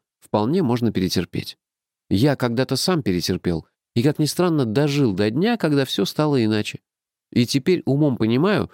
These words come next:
что у вашего лиса надежды на благополучный исход, прямо скажем, поменьше, чем просто никакой, как было тогда у меня. Но сердце с этим не соглашается. А оно у меня в хозяйстве за старшего. Так вышло.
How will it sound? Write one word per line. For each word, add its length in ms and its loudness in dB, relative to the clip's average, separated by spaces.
что 260 0
у 40 2
вашего 340 0
лиса 340 2
надежды 540 0
на 80 2
благополучный 720 0
исход, 420 -2
прямо 300 0
скажем, 360 0
поменьше, 520 0
чем 240 0
просто 320 -2
никакой, 580 -2
как 200 0
было 220 2
тогда 320 0
у 80 -2
меня. 300 -2
Но 160 2
сердце 440 -2
с 80 -4
этим 260 2
не 60 2
соглашается. 800 -2
А 180 2
оно 160 0
у 40 0
меня 200 2
в 40 -10
хозяйстве 720 0
за 140 -2
старшего. 500 -4
Так 200 -2
вышло. 320 -4